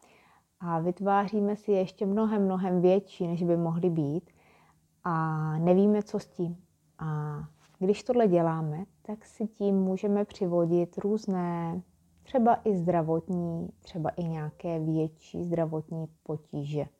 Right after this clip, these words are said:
E, tam se říká, že vlastně každé ráno začíná nový den a pořád máme možnost udělat něco jinak.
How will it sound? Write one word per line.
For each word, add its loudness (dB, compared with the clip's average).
E, 0
tam 0
se -2
říká, 0
že -2
vlastně -6
každé 0
ráno -4
začíná -6
nový -2
den -6
a -8
pořád -2
máme -2
možnost -4
udělat -2
něco -6
jinak. -4